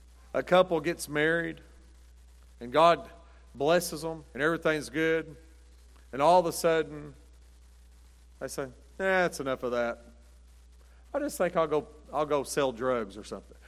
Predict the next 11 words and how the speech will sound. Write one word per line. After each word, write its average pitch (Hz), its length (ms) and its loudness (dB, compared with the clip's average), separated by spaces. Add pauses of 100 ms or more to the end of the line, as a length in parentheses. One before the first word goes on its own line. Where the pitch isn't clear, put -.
Are 185 140 4
you 247 160 -2
stupid? 311 720 -4 (1800)
You'd 339 160 2
have 214 200 4
to 135 80 -2
be 147 160 0
stupid 180 600 -2
to 113 60 -8
do 110 140 -4
something, - 260 -10